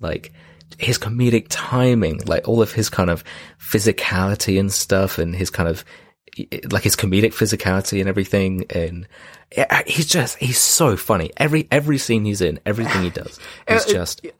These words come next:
Speaker 2: you,
Speaker 1: hilarious.
Speaker 2: you hadn't seen this before.
Speaker 1: He's
Speaker 2: I,
Speaker 1: so good.
Speaker 2: I'd
Speaker 1: I'd
Speaker 2: seen
Speaker 1: not
Speaker 2: this
Speaker 1: seen this
Speaker 2: before.
Speaker 1: before.
Speaker 2: This, uh,
Speaker 1: Mm.
Speaker 2: that's funny 'cause I, I was gonna say a lot of my, for some reason, a lot of my childhood films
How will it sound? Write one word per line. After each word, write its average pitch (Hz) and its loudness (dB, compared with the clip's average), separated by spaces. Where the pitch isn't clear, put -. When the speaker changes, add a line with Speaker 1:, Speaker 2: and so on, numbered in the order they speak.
Speaker 2:
you, 123 -4
Speaker 1:
hilarious. 85 0
Speaker 2:
you 196 4
hadn't 165 -2
seen 143 0
this 101 -4
before. 98 -6
Speaker 1:
He's 117 4
Speaker 2:
I, 139 2
Speaker 1:
so 131 4
good. 139 2
Speaker 2:
I'd - -2
Speaker 1:
I'd 139 6
Speaker 2:
seen 123 -2
Speaker 1:
not 113 2
Speaker 2:
this - 0
Speaker 1:
seen 104 2
this 87 -2
Speaker 2:
before. 90 -2
Speaker 1:
before. 82 -2
Speaker 2:
This, 123 0
uh, 101 4
Speaker 1:
Mm. 87 -6
Speaker 2:
that's 147 0
funny 170 2
'cause 117 -2
I, 113 4
I - -4
was 113 -4
gonna 120 -4
say 110 0
a 110 2
lot 117 2
of 113 -8
my, 110 -2
for - -6
some 135 0
reason, 107 -2
a 117 2
lot 123 6
of 117 -4
my 120 2
childhood 117 0
films 107 -4